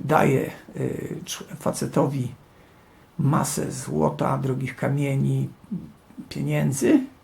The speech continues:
pod jednym warunkiem, że <laughs> nigdy się z nikim nie podzieli. I taki człowiek rzeczywiście według pa-, Ka-, Karonia będzie idealnym, y,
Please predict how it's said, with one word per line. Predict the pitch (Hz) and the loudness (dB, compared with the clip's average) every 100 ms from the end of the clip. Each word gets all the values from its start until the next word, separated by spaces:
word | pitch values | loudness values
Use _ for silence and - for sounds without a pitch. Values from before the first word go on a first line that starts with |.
| _ _ - - - | _ _ -20 -20 -6
pod | 120 | 0
jednym | 131 220 233 | 2 4 6
warunkiem, | 190 151 127 - - - | 8 8 6 0 -8 -8
że | 123 117 117 | -6 -6 -2
<laughs> | - | 4
nigdy | 147 135 - | 4 4 2
się | - 151 | 2 6
z | |
nikim | 160 170 180 156 | 6 6 4 2
nie | 139 | 0
podzieli. | - 147 131 113 - - - - - - - - - - - | 0 0 2 0 -4 -8 -16 -20 -20 -20 -20 -20 -20 -20 -8
I | - | -2
taki | 156 156 - | 0 0 -4
człowiek | - - 190 - - - | 0 2 4 2 0 -2
rzeczywiście | 156 - 147 220 - - | -2 -2 2 4 4 4
według | 123 185 240 | 2 2 0
pa-, | - | -2
Ka-, | - - - | -6 -6 -6
Karonia | - 135 123 143 175 180 | 2 4 6 6 4 4
będzie | 135 143 - - | 2 4 4 2
idealnym, | - 131 - - 156 190 175 165 170 185 - - - - - 127 | 0 0 0 4 6 8 8 6 4 2 -6 -18 -18 -20 -6 -2
y, | 123 120 120 120 123 120 120 120 | 0 0 0 0 0 -2 -2 -4